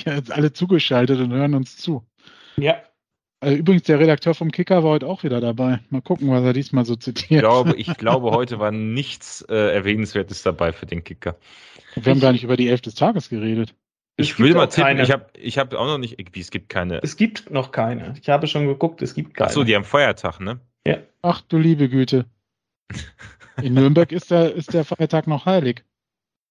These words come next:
Speaker 2: Ja, Wahnsinn. Aber, aber erste Liga gibt's den, hab ich gesehen auf der Startseite.
Speaker 1: Ach so, den haben die feinen Herren also dann noch gemacht, ne?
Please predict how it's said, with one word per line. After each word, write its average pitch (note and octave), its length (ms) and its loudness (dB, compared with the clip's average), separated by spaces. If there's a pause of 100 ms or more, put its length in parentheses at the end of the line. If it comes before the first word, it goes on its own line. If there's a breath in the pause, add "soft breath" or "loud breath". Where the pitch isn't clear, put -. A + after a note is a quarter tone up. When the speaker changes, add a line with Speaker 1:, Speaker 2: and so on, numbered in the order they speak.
(260)
Speaker 2:
Ja, C#3+ 360 2
Wahnsinn. D3+ 460 -2
Aber, F3+ 320 2
aber A3 240 4
erste A#3 300 0
Liga D3 240 -2
gibt's C3+ 240 -12
den, B2+ 240 -6
hab B2+ 100 -6
ich C3 140 -12
gesehen B2+ 260 -2
auf A#2+ 80 -6
der B2 100 -10
Startseite. A#2+ 720 -6 (200)
Speaker 1:
Ach - 100 -18
so, D#4 300 0 (120)
den D4 160 2
haben C4+ 120 6
die B3 80 6
feinen G#3+ 320 2
Herren G3+ 240 4
also F3 180 2
dann E3 160 2
noch D3+ 160 -4
gemacht, C3+ 400 -2
ne? D#3+ 200 -4